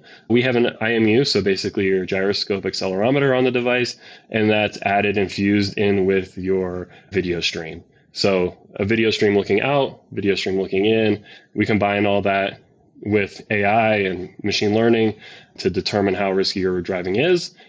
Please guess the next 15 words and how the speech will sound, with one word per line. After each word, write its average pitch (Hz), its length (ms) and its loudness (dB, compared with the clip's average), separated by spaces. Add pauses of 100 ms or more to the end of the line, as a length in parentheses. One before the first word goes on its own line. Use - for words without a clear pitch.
(160)
And 113 240 4
then, 123 420 2 (240)
you 110 120 0
know, 101 160 2
as 104 200 0
you 107 60 2
become 107 220 0
more 107 120 4
and 104 80 2
more 101 120 2
risky, 135 280 2
we 101 280 0 (120)
alert 98 240 -2
to 95 120 -4
what 95 180 -6